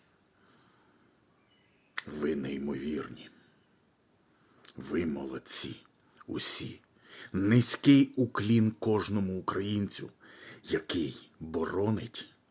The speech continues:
і який навіть в самій країні допомагає всім, чим може, задля перемоги.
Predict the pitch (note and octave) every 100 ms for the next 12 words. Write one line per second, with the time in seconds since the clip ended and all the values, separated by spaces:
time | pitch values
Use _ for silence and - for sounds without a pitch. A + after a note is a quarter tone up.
0 | _ _ _ _ _ - - - D2+ D2+
1 | - F2 D2 D2 - D#2 E2+ E2+ G2 -
2 | - - _ _ _ - - - - -
3 | - - F2+ G2+ A#2 - - A2 G#2 A#2
4 | F#2+ E2 E2+ E2 E2 F#2+ F2 F2+ F#2 D#2+
5 | - - - B2 D#3 F3+ D#3+ - - D#3+
6 | D#3+ E3 E3 D#3+ C3 F#2+ - - - -
7 | - - - E2 D#2 - - D2 - -
8 | D2+ D2 D#2+ C#2+ D2+ F2 F#2 - -